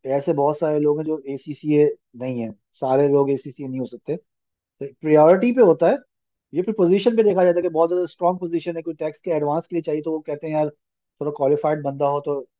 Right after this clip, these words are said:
advantage हो जाता है।" But it's, it's, it's not, it's not necessary।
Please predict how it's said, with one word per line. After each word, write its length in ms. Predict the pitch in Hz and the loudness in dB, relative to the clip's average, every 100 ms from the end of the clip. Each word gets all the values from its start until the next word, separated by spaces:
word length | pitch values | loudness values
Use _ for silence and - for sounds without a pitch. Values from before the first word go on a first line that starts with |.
| - | -14
advantage 500 | 123 127 127 143 123 | -10 -6 -4 -4 -4
हो 120 | 127 | -4
जाता 240 | 131 113 127 | -4 -4 -8
है।" 80 | 175 _ _ _ _ _ - | -10 _ _ _ _ _ -12
But 120 | 135 | -12
it's, 240 | 135 - 151 | -12 -14 -12
it's, 260 | 147 160 | -10 -12
it's 460 | 147 143 - 165 147 | -10 -12 -8 -6 -2
not, 120 | 156 - - | -4 -4 -14
it's 220 | 147 147 | -14 -6
not 100 | 160 160 | -6 -4
necessary। 520 | 139 131 - 139 117 | -10 -12 -4 -2 -2